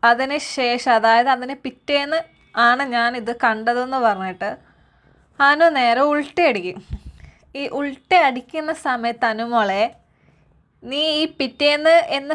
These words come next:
പറയുന്ന ദിവസം അനീഷുമായിട്ട് ജയിലിലായിരുന്നു. ഉം? അപ്പം എങ്ങനെ അനുമോൾ ഇത് കണ്ടു? നമ്മൾ ജയിലിൽ പോയി കഴിഞ്ഞാൽ, വൈകുന്നേരം കയറി കഴിഞ്ഞാൽ പിറ്റേന്ന്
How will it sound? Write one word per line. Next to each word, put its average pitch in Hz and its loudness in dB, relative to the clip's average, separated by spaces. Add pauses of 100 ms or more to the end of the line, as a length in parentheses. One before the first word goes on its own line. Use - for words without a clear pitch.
പറയുന്ന 277 -2
ദിവസം 226 -2 (680)
അനീഷുമായിട്ട് 262 0 (520)
ജയിലിലായിരുന്നു. 277 0 (1120)
ഉം? 370 -6 (1900)
അപ്പം 254 0
എങ്ങനെ 285 -2 (560)
അനുമോൾ 277 -2
ഇത് 277 -2
കണ്ടു? 254 -2 (1500)
നമ്മൾ 233 -2
ജയിലിൽ 254 2
പോയി 277 2
കഴിഞ്ഞാൽ, 262 2 (240)
വൈകുന്നേരം 247 0
കയറി 262 -2
കഴിഞ്ഞാൽ 254 -4
പിറ്റേന്ന് 247 -4